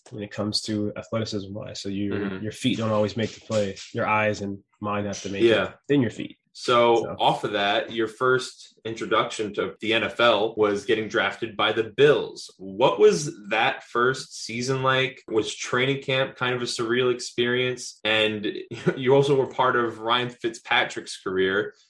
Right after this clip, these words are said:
Speaker 2: who's now
Speaker 1: Hmm.
Speaker 2: been in the league, it feels like, for a century. <laughs> What was,
Speaker 1: Yeah.
Speaker 2: <laughs> what was he like as your quarterback, too? <laughs> To add on to
Speaker 1: <laughs>
Speaker 2: that question.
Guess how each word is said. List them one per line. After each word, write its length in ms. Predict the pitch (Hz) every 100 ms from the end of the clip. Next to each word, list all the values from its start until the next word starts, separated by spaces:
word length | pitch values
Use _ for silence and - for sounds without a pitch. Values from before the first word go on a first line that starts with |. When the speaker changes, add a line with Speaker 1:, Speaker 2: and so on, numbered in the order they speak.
| _
Speaker 2:
who's 320 | 107 104 101 104
now 400 | 101 101 104 101
Speaker 1:
Hmm. 60 |
Speaker 2:
been 120 | 104
in 80 | 104
the 80 | 104
league, 260 | 101 104 104
it 120 | -
feels 240 | 107 104 101
like, 240 | 98 98
for 160 | - 95
a 60 |
century. 800 | - 117 113 - 90 87 95 - _ _ -
<laughs> 80 | 143
What 220 | 127 151
was, 300 | 160 - -
Speaker 1:
Yeah. 60 | 139
Speaker 2:
<laughs> 60 |
what 100 | 143
was 220 | 147 147
he 140 | 156 143
like 280 | 131 113 110
as 240 | 107 104
your 120 | 120
quarterback, 520 | - 113 101 78 80 -
too? 380 | 104 87 85 - - -
<laughs> 160 | -
To 60 | 98
add 120 | 95
on 140 | 98 135
to 120 | 117
Speaker 1:
<laughs> 60 |
Speaker 2:
that 120 | 85 -
question. 480 | 92 - 87 87